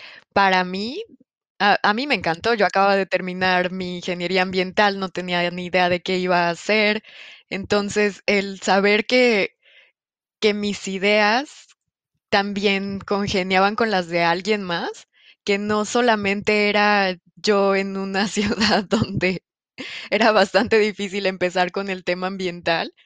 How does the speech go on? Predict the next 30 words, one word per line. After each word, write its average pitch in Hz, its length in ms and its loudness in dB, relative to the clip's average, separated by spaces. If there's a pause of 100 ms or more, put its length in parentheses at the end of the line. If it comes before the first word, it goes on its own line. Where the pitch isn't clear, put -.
(720)
me 196 280 0
hizo, 202 720 0 (100)
me 185 160 -6
hizo 202 160 -6
crecer 175 300 -4
muchísimo. 160 640 -10
Y 170 180 -6
el 170 140 -2
conocerte 175 540 -2
a 214 60 0
ti 190 120 -2
en 190 80 0
el 190 100 -2
mercadito 175 580 -2
creo 180 180 0
que 180 100 0
fue 175 220 0
una 180 420 2 (380)
de 190 160 2
las 170 760 0 (580)
mejores 190 540 2
cosas 202 200 0
que 180 120 2
me 175 120 0
pasó 180 580 0 (100)
ese 190 340 0
<laughs> - 0 -
año 202 400 0
en 220 120 -4
Huamantla, 170 720 -2